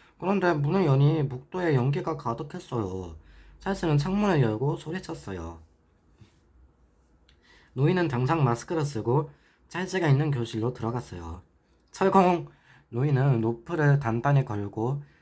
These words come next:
찰스는 아는 채 무사히 창문 밖으로 빠져나왔어요. "찰스, 다음부터는 절대 혼자 행동하면 안 돼." 로이가 찰스한테 단단히 주의를 주었어요. "모두 걱정시켜서 죄송해요."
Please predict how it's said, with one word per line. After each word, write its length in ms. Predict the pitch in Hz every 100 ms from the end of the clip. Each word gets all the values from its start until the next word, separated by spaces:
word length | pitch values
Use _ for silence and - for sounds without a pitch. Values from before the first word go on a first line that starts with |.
| _
찰스는 400 | - 175 175 170
아는 380 | 151 113 120 139
채 220 | - 135
무사히 460 | 139 110 117 139 143
창문 480 | 175 175 180 175 147
밖으로 540 | 113 - - 117 139
빠져나왔어요. 1400 | 139 147 180 156 139 - _ _ - - 90 80 78 76 76 _ _ _ _ _ _ _ _ _ _ _ _ _ _ _ _ _ _ _ - _ _ _ -
"찰스, 400 | - 196 202 175
다음부터는 540 | 135 139 175 185 165 147
절대 280 | 143 143 165
혼자 360 | 165 196 208
행동하면 440 | 208 185 196 196 160
안 220 | 131 135
돼." 600 | 143 147 143 143 147 - _ _ _ _ _ _ -
로이가 360 | 113 147 147
찰스한테 1040 | 143 170 175 156 131 110 104 123 131 - - -
단단히 400 | 123 120 120 143
주의를 360 | 143 117 131
주었어요. 680 | - 98 101 - 82 78 76 - - - - _
"모두 220 | - 196 190
걱정시켜서 840 | 156 147 196 196 - 190 185 165
죄송해요." 1040 | - 143 156 196 196 180 151 131 123 127